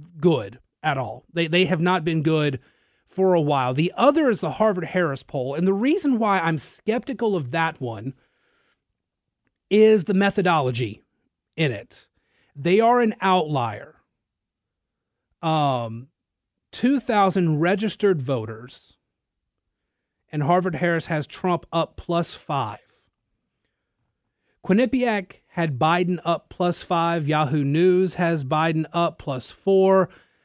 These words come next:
Morning Consult had Biden up plus two. The Economist YouGov poll and the Messenger Harris poll are the ones probably the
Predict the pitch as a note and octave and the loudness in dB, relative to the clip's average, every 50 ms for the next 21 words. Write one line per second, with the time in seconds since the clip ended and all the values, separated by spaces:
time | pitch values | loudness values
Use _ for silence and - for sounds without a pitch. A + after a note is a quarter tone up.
0 | _ - D#3 D#3 D#3 D3+ D3 C3 - - F#3+ F#3 F#3 F3 - F#3+ E3+ D#3 C3+ D#3 | _ -8 -4 -2 -2 -2 -2 -4 -4 -2 0 0 0 0 -2 -2 -2 -2 -4 -4
1 | C#3+ B2+ D3 C#3 C#3 C#3+ C#3 C#3+ C#3 C3+ - - - - D3 C3+ A#2+ - - - | -4 -2 -2 -2 -2 -2 -2 -4 -6 -6 -8 -10 -6 -4 -4 -4 -4 -6 -12 -6
2 | - - G#3 G#3 G#3 G3+ G3 F3+ E3 F#3+ G3 F#3 - - - B3+ D4 D#4+ D#4 D#4+ | -2 0 2 2 2 2 0 0 0 0 0 0 -2 -4 -4 -2 0 2 0 0
3 | B3+ - - E3+ E3 E3 F#3 G#3 A3 F#3 E3+ G#3 G3 G3 F#3 - - F#3+ F#3 F3+ | 0 -2 -6 -10 -6 -2 -2 0 0 0 2 2 0 0 -2 -4 -2 0 0 0
4 | F3 - F3 E3+ E3 D3+ D3+ D#3+ F#3 G#3+ A3 - A3+ G3+ D#3+ F#3 F3+ D#3+ - - | 0 -2 -2 -2 -2 -2 -2 -2 -2 -2 -2 -2 -4 -2 -2 -2 -2 -2 -4 -6
5 | - G3 F#3+ F3+ E3 D#3+ - - - - D3 D3 D3 C#3 D#3+ D#3+ D#3+ D#3 E3+ G#3 | -4 -2 -2 -2 -2 -4 -6 -8 -8 -4 -4 -2 -2 0 0 -2 0 0 0 0
6 | A3+ A3+ A3 A3 - - - _ _ _ _ _ _ _ _ _ _ _ _ _ | 2 2 2 0 -2 -4 -8 _ _ _ _ _ _ _ _ _ _ _ _ _
7 | _ _ _ _ _ _ _ _ _ _ _ _ _ _ _ - - - - B3+ | _ _ _ _ _ _ _ _ _ _ _ _ _ _ _ -20 -16 -8 -2 0
8 | C#4 D4 D4+ D#4 E4 C4+ E4 D#4 C4 F#3 G#3 G#3 G3+ G3+ G#3 G#3+ G3+ G3+ G3+ G3 | 0 2 2 2 2 2 0 -2 -2 -4 -6 -4 0 0 0 0 0 0 -2 -4
9 | F#3 F3 D3 D#3 F#3 E3+ C#3+ C3 | -4 -6 -6 -4 -4 -4 -4 -6